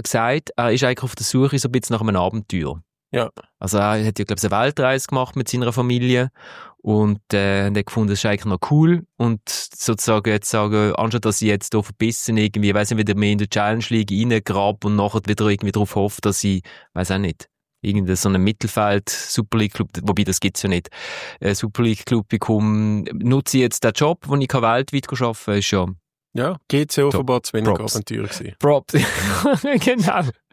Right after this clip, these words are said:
Speaker 1: Aber G C schieben wir jetzt aber doch gegen hinten, falls noch irgendwie offiziell etwas kommt, oder? Also es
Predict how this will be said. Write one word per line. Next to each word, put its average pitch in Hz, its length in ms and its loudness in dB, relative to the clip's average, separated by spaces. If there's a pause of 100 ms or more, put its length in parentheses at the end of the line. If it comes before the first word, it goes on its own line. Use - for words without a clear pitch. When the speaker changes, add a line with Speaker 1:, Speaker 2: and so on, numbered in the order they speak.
(720)
Speaker 1:
Aber 143 100 0
G 180 160 2
C 202 100 0
schieben 175 240 2
wir 160 60 2
jetzt 151 100 0
aber 139 140 0
doch 135 200 2
gegen 120 220 -2
hinten, 127 300 0
falls 131 480 2
noch 131 80 0
irgendwie 127 220 2
offiziell 120 420 2
etwas 117 280 -2
kommt, 127 340 -2
oder? 123 180 2
Also 107 240 0
es - 360 -6